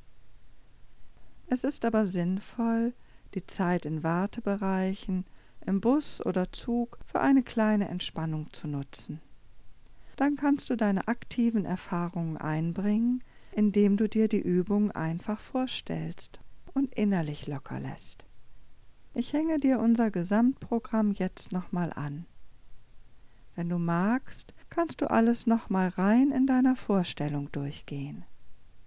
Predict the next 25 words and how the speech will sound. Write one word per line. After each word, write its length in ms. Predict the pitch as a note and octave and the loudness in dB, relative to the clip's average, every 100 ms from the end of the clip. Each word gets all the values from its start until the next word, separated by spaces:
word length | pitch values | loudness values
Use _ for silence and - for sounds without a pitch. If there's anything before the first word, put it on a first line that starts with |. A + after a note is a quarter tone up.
| - - - - - - - - - - - | -18 -20 -16 -12 -12 -12 -12 -12 -12 -14 -14
Sollte 380 | - A#3+ B3+ C4 | 0 4 4 4
das 260 | G3+ F#3 - | 0 0 2
nicht 300 | D#4 - E4 | 2 2 -2
dein 160 | D#4 | 0
Fall 400 | C#4+ C#4+ C4 B3+ | 0 0 4 4
sein, 500 | B3 A#3 A#3 A#3 A3+ - - - | 4 2 4 4 2 -2 -16 -6
dann 180 | - D#4+ | 0 4
empfehle 460 | C4 A#3+ - A3+ A3 | 6 4 4 4 4
ich 120 | - | 0
dir 140 | G#3+ | 0
meinen 300 | G3 F#3+ F3+ | 2 2 0
Podcast 840 | - - F#3+ - - F3 F3+ - F3+ | 0 -2 -2 -6 -2 -2 -2 -4 0
Atem 480 | F3+ F3+ - E3 | 4 2 0 -4
und 160 | D#3 E3 | -4 -6
Fantasie, 920 | - E3 E3 E3 D3+ D#3+ D#3 E3+ A3+ - - - - | -4 -4 -4 -4 -6 -4 -4 -2 -4 -6 -12 -10 -2
in 140 | D#4+ | 4
dem 180 | D4+ C4 | 6 6
du 80 | A#3+ | 4
viele 480 | - A#3 A#3 A#3 | 2 4 6 4
auch 160 | G3 - | 2 -4
kleinere 640 | - A3+ A3+ A#3 A#3+ A3+ | 0 6 8 8 6 2
Atemübungen 920 | - G#3+ - G#3+ - G3+ - G3+ G3 | 2 0 0 -2 2 0 2 0 0
zur 180 | - - | 0 -2
Entspannung 580 | - G3 - F3+ F3+ F3 | -2 -4 -2 0 0 -2
findest, 680 | - D#3+ D3+ C3+ E3+ - | -4 -4 -2 -4 -6 -10